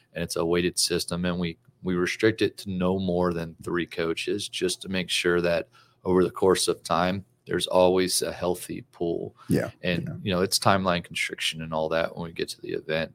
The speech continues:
Speaker 1: but it's celebrating coaches and celebrating the sport. And there's eventually gonna be a, um, a, a breakout where we're gonna start expanding this to,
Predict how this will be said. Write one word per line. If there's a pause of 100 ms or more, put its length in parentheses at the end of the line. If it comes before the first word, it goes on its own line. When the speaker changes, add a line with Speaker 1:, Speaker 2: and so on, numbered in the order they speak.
Speaker 1:
but (440)
it's
celebrating
coaches
and
celebrating
the
sport.
And
there's
eventually
gonna
be
a, (340)
um, (460)
a, (280)
a
breakout
where (560)
we're
gonna
start
expanding
this
to,